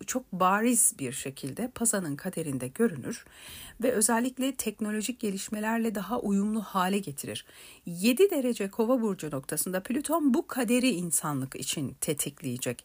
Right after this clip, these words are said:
Mesela bu yorumları yaparken neden sadece Türkiye'yi baz almıyorum?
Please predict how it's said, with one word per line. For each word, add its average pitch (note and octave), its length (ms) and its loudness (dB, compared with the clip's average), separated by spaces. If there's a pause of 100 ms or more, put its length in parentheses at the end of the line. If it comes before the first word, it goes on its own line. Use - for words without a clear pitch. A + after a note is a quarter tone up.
(340)
Mesela C4 420 6
bu C4+ 60 4
yorumları B3 440 4
yaparken A#3+ 640 2
neden A3+ 300 0
sadece A#3+ 680 -2
Türkiye'yi F3 600 -4
baz D3 180 -2
almıyorum? C3 560 -4